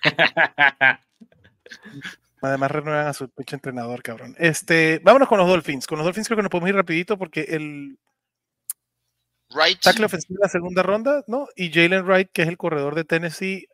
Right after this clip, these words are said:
Speaker 2: em, llega
Speaker 1: Sí.
Speaker 2: en la cuarta ronda, pick ciento veinte. E-,
Speaker 3: Ajá.
Speaker 2: es una pieza de profundidad. No creo que, no creo que
Speaker 1: Sí,
Speaker 2: Jalen
Speaker 1: eso
Speaker 2: Wright
Speaker 1: yo tampoco
Speaker 2: este
Speaker 1: lo veo
Speaker 2: año
Speaker 1: tan viable.
Speaker 2: No, yo no lo veo. En redraft, no.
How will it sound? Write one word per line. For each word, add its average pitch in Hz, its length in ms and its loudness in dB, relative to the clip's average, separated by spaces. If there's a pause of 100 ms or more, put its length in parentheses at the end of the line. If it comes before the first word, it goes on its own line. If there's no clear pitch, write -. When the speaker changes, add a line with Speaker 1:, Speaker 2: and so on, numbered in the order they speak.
Speaker 2:
em, 131 460 -6 (1040)
llega 156 440 6
Speaker 1:
Sí. 165 80 -8
Speaker 2:
en 151 160 -6
la 131 520 0
cuarta 151 360 -2
ronda, 226 340 -6
pick 160 200 -10
ciento 165 320 -6
veinte. 170 340 -6 (1000)
E-, 190 140 4
Speaker 3:
Ajá. 240 200 -2
Speaker 2:
es 190 80 4
una 233 140 0
pieza 214 240 -2
de 220 60 0
profundidad. 143 600 -2
No 147 160 -8
creo 175 180 -4
que, 175 180 -6 (140)
no 156 180 -10
creo 160 160 -6
que 165 100 -4
Speaker 1:
Sí, 143 60 -10
Speaker 2:
Jalen 151 180 -2
Speaker 1:
eso 117 80 -2
Speaker 2:
Wright 160 120 0
Speaker 1:
yo 123 100 -4
tampoco 113 280 -2
Speaker 2:
este 165 40 0 (100)
Speaker 1:
lo - 60 -4
veo 98 80 -8
Speaker 2:
año 180 140 -6
Speaker 1:
tan - 0 -
viable. - 340 -18 (1500)
Speaker 2:
No, 165 420 0
yo 156 80 -6
no 170 80 -2
lo 190 180 0
veo. 160 100 -4
En 147 80 -4
redraft, 170 380 -2
no. 240 380 -6